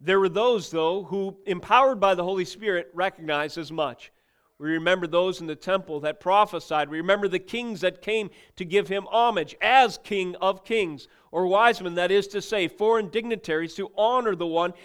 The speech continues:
whom they recognized, though small in his human form, was yet Lord of all. And so we can say the same in Christ's death.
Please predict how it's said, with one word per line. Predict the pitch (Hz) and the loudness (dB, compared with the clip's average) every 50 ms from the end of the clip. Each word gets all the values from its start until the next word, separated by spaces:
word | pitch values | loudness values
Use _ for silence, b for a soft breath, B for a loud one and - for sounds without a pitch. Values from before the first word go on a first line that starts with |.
| B B B | B B B
whom | 185 190 196 196 | -2 -2 -2 0
they | 202 226 254 | 2 2 2
recognized, | 254 240 247 240 226 233 196 190 196 190 190 190 151 135 | 2 2 0 0 0 -2 -4 -2 0 2 2 0 -2 -4
though | 143 190 220 | -4 -4 -4
small | 202 - - - 214 226 240 240 226 220 220 214 | -4 -4 -8 -12 -8 -2 0 2 4 4 4 2
in | 202 180 | 0 -2
his | 156 165 196 180 - | -4 -6 -10 -10 -10
human | - 208 214 202 190 180 | -12 -12 -10 -10 -10 -10
form, | - - 214 208 202 190 165 B B B B B | -10 -8 -4 -2 -2 -2 -2 B B B B B
was | 156 180 175 143 160 | -4 -4 -2 0 2
yet | 185 190 185 190 - | 2 2 0 0 -6
Lord | 156 156 185 214 208 190 175 160 147 139 143 135 135 - _ _ _ _ _ | -10 -6 -2 0 0 0 0 0 0 -2 -4 -8 -10 -20 _ _ _ _ _
of | - 143 151 147 | -6 -6 -4 -2
all. | 151 151 143 139 127 110 - _ _ _ _ _ _ _ _ _ _ _ _ _ _ _ _ _ _ _ _ _ _ - | 0 0 0 -2 -4 -6 -12 _ _ _ _ _ _ _ _ _ _ _ _ _ _ _ _ _ _ _ _ _ _ -6
And | - 165 180 | -4 -4 -4
so | - - 226 233 | -2 0 0 0
we | 240 254 240 | 0 0 -4
can | - 208 196 185 | -2 -2 -4 -2
say | - - - 233 240 | -2 0 2 2 2
the | 226 202 190 | 2 -2 -8
same | - - 214 208 190 175 165 165 | -8 -4 -2 0 0 0 -2 -2
in | 160 170 175 170 | -6 -6 -6 -6
Christ's | - - 180 185 180 175 180 - | -6 -2 0 0 0 0 -4 -8
death. | - 160 160 151 135 113 - | -6 -4 -4 -4 -4 -6 -10